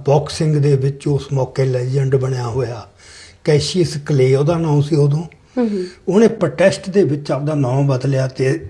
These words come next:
Speaker 1: ਧਰਮ ਵੀ ਬਦਲਿਆ, ਇਸਲਾਮ ਗ੍ਰਹਿਣ ਕੀਤਾ
Speaker 2: ਹੂੰ ਹੂੰ।
Speaker 1: ਤੇ ਮੁਹੰਮਦ ਅਲੀ ਬਣਿਆ ਉਹ।
Speaker 2: ਹੂੰ ਹੂੰ।
Speaker 1: ਤੇ ਉਹ ਡਟ ਕੇ ਸਪੋਰਟ ਦੇ ਵਿੱਚ ਆਇਆ। ਹਲ ਇਹ ਤੁਸੀਂ ਦੇਖੋ ਵੀ ਉਹ ਮਾਹੌਲ ਕੀ ਸੀ।
Speaker 2: ਹੂੰ।
Speaker 1: ਤੇ ਐਂ ਲੱਗਦਾ ਸੀ ਕਿ ਬਸ ਦੁਨੀਆ 'ਚ ਕੋਈ ਨਵੀਂ ਸਵੇਰ ਚੜ੍ਹ ਰਹੀ ਹੈ।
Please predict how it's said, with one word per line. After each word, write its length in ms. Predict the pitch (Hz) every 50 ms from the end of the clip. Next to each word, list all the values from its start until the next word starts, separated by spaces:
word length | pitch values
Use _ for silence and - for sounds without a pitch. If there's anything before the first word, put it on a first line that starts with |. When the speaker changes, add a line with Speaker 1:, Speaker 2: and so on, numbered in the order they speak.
| - -
Speaker 1:
ਧਰਮ 280 | 190 165 135 127 131 123
ਵੀ 160 | 120 131 123
ਬਦਲਿਆ, 600 | 107 110 107 110 113 113 117 113 113 110 113 - 95
ਇਸਲਾਮ 560 | - - - - 143 123 120 120 123 131 143
ਗ੍ਰਹਿਣ 340 | 135 127 135 156 180 175 151
ਕੀਤਾ 540 | - 151 143 147 - 151 156 151 151 - - 240
Speaker 2:
ਹੂੰ 140 | 233 214
ਹੂੰ। 180 | 214 214 220 214
Speaker 1:
ਤੇ 140 | - 196 185
ਮੁਹੰਮਦ 520 | 185 175 135 165 165 127 120 120 110 123
ਅਲੀ 180 | 120 113 107 110
ਬਣਿਆ 340 | 101 92 - - - - - - - _ -
ਉਹ। 60 | - - -
Speaker 2:
ਹੂੰ 160 | 277 269 233
ਹੂੰ। 300 | 254 247 247 220 190 185 185 - - _ _ _ _ _ - _ _ -
Speaker 1:
ਤੇ 120 | 139 139 - 170
ਉਹ 220 | 170 185 196 190
ਡਟ 300 | 147 135 143 147 143 -
ਕੇ 200 | - - 156 139
ਸਪੋਰਟ 480 | - - - - 127 117 107 95 - 139
ਦੇ 140 | 113 117
ਵਿੱਚ 300 | 117 104 95 - - -
ਆਇਆ। 340 | 104 101 101 101 101 98 - - - - - - - - - _ _ - 214
ਹਲ 100 | 294 247
ਇਹ 140 | 220 247 240
ਤੁਸੀਂ 260 | 240 202 - 220 180
ਦੇਖੋ 420 | 147 160 151 151 - - 185 196
ਵੀ 100 | 190 214
ਉਹ 140 | 208 190 196
ਮਾਹੌਲ 440 | 196 160 135 - 190 135 143 147 139
ਕੀ 280 | - - 151 147 175
ਸੀ। 220 | - - - - - - - _ _ - -
Speaker 2:
ਹੂੰ। 260 | 202 190 185 180 175 180 190 - -
Speaker 1:
ਤੇ 60 | - 214
ਐਂ 220 | 190 208 226 208
ਲੱਗਦਾ 400 | 202 185 170 151 147 147 165 160
ਸੀ 220 | - - - 160
ਕਿ 180 | 143 - 175 170
ਬਸ 300 | 147 156 147 143 - 170
ਦੁਨੀਆ 500 | 139 120 131 123 123 127 135 139 135 139
'ਚ 140 | 139 - 143
ਕੋਈ 180 | 139 160 147
ਨਵੀਂ 340 | 143 139 135 127 139 147 147
ਸਵੇਰ 380 | 143 - - 120 117 123 120 -
ਚੜ੍ਹ 320 | - - 117 113 - 135
ਰਹੀ 80 | 107 -
ਹੈ। 300 | - - - - -